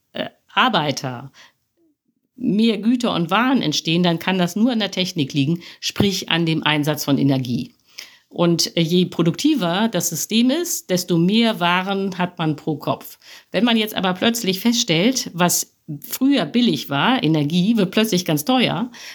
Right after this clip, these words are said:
dann ist es so, dass die Produktivität sinkt. Und damit, äh, ist man auf dem Weg ins Schrumpfen, nicht ins Wachsen, ne?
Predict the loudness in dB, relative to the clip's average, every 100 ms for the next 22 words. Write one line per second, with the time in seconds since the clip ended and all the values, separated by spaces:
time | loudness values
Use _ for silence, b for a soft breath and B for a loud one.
0 | B 0 2 2 0 2 2 2 0 -2
1 | -2 0 0 0 0 2 2 0 -2 -8
2 | -8 -14 -20 _ b -2 2 2 2 0
3 | 0 0 2 2 0 0 0 0 0 2
4 | 0 -2 -2 0 0 0 -12 -14 -20 _
5 | -4 -2 0 -2 -2 -6 -10 -12 -12 -12